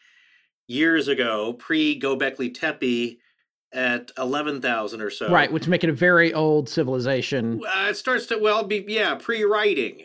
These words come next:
Speaker 1: uh,
Speaker 2: Yeah.
Speaker 1: prehistory, prehistoric. And so that, of course, is reminding me of something Atlantean. I don't know if you can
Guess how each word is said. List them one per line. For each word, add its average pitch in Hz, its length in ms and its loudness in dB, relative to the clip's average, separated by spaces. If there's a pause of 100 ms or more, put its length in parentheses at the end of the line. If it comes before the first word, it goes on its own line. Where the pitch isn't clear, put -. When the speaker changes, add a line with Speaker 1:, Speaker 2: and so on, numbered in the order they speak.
(140)
Speaker 1:
uh, 151 120 -2
Speaker 2:
Yeah. 131 120 2
Speaker 1:
prehistory, 165 840 0 (440)
prehistoric. 180 760 0
And 127 120 -6
so 151 460 -2 (100)
that, 156 300 -2 (100)
of 139 120 -6
course, 143 220 -2
is 127 120 -4
reminding 127 340 -4
me 113 120 -4
of 110 180 -6
something 113 360 -10
Atlantean. 107 840 -8 (260)
I 95 60 -12
don't 98 100 -12
know 98 60 -14
if 92 100 -18
you 101 100 -10
can 90 280 -12